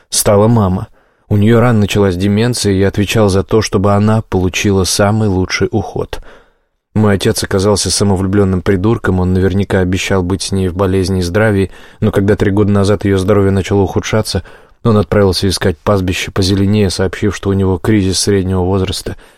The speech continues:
Ему необходимо найти себя, что бы это ни значило.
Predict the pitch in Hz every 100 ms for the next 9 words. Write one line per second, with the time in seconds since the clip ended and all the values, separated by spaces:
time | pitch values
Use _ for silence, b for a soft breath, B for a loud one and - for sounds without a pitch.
0 | b b 101 104 98 92 101 95 92 92
1 | 95 - - - 92 - - - _ _
2 | _ _ _ - 120 95 92 92 92 87
3 | 87 - - 87